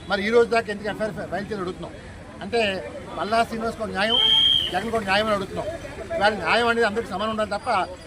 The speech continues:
అధికార పార్టీకి ఒక న్యాయం, ప్రతిపక్షానికి ఒక న్యాయం ఉండకూడదు. మరి ఈరోజు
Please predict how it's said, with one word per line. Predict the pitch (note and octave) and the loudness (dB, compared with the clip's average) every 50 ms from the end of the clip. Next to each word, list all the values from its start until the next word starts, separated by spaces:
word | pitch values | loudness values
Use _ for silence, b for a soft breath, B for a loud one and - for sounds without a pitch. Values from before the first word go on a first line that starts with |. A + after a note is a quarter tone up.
| - - | -8 -8
అధికార | F#3 G#3+ A3 A3+ A3+ A3+ G#3 | -6 -2 2 2 2 2 2
పార్టీకి | G#3 G#3+ G#3+ A3 G#3+ G#3+ | 2 2 2 0 -4 -4
ఒక | G#3+ G3 G3 | -4 -2 0
న్యాయం, | G#3+ A3+ A#3 A#3 - - - - - - - - | 0 0 0 -2 -6 -10 -14 -16 -18 -18 -12 -10
ప్రతిపక్షానికి | F3 F3 A3 A3+ G#3 A3+ A3+ G#3+ | -8 -6 -4 -4 -4 -4 -4 -2
ఒక | G3+ | -2
న్యాయం | G3 A3 A3 G#3 F#3+ F#3 | -2 -4 -4 -4 -6 -6
ఉండకూడదు. | F#3+ G#3+ G#3+ G#3 E3+ - A3+ G#3 G3+ G3 - - - - - - | -4 -4 -4 -4 -4 -6 -10 -10 -10 -10 -12 -12 -12 -12 -10 -8
మరి | F#3+ G3+ G3 | -4 -2 0
ఈరోజు | F#3+ G#3+ A#3+ A#3+ G#3+ B3 | 2 2 2 2 2 2